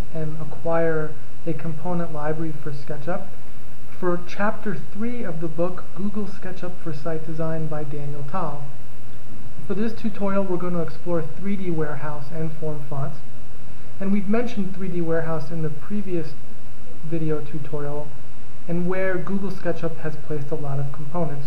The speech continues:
Well, in fact, there's more than just a lot of components on three D Warehouse. So I'm at the Google search engine and I typed in three D Warehouse and I have my result.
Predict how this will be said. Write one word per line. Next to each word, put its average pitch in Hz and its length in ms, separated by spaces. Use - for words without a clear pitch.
Well, 165 300
in 170 80
fact, 185 300
there's 180 160
more 208 180
than 190 200
just 160 180
a 180 60
lot 180 280
of 175 140
components 156 540
on 160 160
three 147 160
D 139 100
Warehouse. 143 560
So 220 220
I'm 240 160
at 233 100
the 196 80
Google 190 460
search 170 320
engine 165 320
and 180 100
I 151 140
typed 170 240
in 170 120
three 160 220
D 151 100
Warehouse 147 480
and 160 80
I - 20
have 156 240
my 160 120
result. 151 440